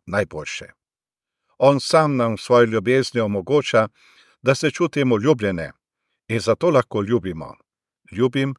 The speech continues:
ker sem ljubljen. Človek, ki se zaveda, da je ljubljen, je sposoben velikih in preroških dejanj.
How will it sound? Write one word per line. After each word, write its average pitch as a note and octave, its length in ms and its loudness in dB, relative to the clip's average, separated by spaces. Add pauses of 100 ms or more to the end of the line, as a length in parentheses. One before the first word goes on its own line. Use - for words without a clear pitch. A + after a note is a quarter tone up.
(160)
ker F2+ 180 -2
sem A#2 240 -4
ljubljen. D2+ 420 -4 (600)
Človek, B2 460 4
ki A2+ 140 -6
se - 160 -8
zaveda, G#2+ 500 0
da F2+ 120 -2
je F2 60 -2
ljubljen, B2+ 480 -2 (420)
je B2 120 0
sposoben C3+ 680 2
velikih B2+ 680 -6
in C3+ 120 -4
preroških G2 680 -4
dejanj. F#2+ 300 0